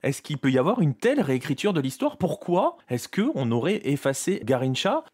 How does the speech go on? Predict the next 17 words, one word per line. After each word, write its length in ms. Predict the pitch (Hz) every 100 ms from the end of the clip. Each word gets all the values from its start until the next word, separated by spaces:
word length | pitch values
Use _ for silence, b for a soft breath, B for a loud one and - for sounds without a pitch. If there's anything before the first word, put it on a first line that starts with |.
| -
La 260 | - 151 151
question, 300 | 175 - 87
alors 160 | 90
on 60 | 107
n'aura 200 | 107 120
pas 120 | 135
forcément 380 | 139 - 143 139
la 80 | 143
réponse, 380 | 170 320 -
mais 60 | 175
la 100 | 151
question 300 | 165 - 208
sous-jacente 480 | - 151 143 165 135
à 80 | 120
cela, 240 | 135 233
Marcelin, 400 | 277 - 175 285
c'est 260 | - 240